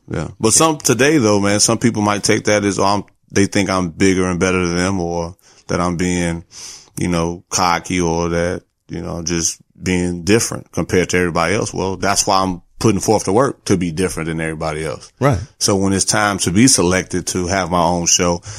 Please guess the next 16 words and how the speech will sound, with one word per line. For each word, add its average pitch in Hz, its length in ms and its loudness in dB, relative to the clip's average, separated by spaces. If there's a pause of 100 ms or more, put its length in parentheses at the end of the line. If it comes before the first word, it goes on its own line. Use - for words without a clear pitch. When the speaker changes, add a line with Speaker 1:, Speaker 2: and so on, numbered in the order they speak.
(280)
Speaker 1:
or 90 300 2
have 95 280 0
it, 90 220 -2 (200)
you 98 120 -4
know, 90 160 -2
on 87 520 -6
satellite 90 600 2
radio, 85 500 0 (200)
Speaker 2:
Mm-hmm. 82 400 -10
Speaker 1:
it's 90 120 0
not 92 160 2
like, 85 140 2
oh, 101 160 4
everybody 92 440 2
the 85 40 -2
same. - 300 -2